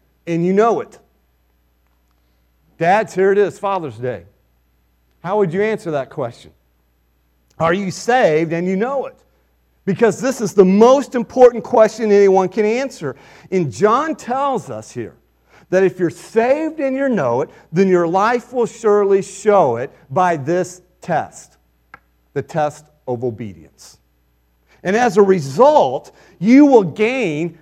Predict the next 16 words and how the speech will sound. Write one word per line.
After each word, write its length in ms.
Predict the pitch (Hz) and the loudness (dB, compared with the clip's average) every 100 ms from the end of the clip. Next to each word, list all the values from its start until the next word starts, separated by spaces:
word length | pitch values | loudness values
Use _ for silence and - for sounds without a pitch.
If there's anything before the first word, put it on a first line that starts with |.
| - | -8
the 160 | 175 | -4
joy 1120 | 165 117 - 233 277 320 320 185 131 127 160 - | -4 -8 -8 2 8 10 10 6 2 -2 -4 -4
of 140 | 214 214 | -4 -4
assurance. 840 | 214 - 269 311 269 165 - - _ _ _ _ _ _ - | -8 -2 0 0 -4 -8 -18 -20 _ _ _ _ _ _ -6
In 140 | 208 | 0
other 220 | 294 262 | 4 4
words, 340 | 185 190 165 160 | 4 4 0 2
there 260 | 247 311 | 4 4
is 320 | 277 202 165 151 135 | 0 -8 -8 -10 -14
joy, 720 | 113 156 302 311 196 120 110 - - | -12 -6 0 4 4 0 -6 -12 -6
there 220 | 277 302 | -2 -2
is 220 | 202 165 | -4 -8
confidence, 840 | - - - 294 320 - 165 139 - | -10 -16 -6 -4 -4 -6 -10 -12 -2
there 200 | 269 302 | 0 0
is 260 | 196 180 | -2 -6
comfort 640 | - - - 311 - 156 | -8 -10 -6 -6 -4 -6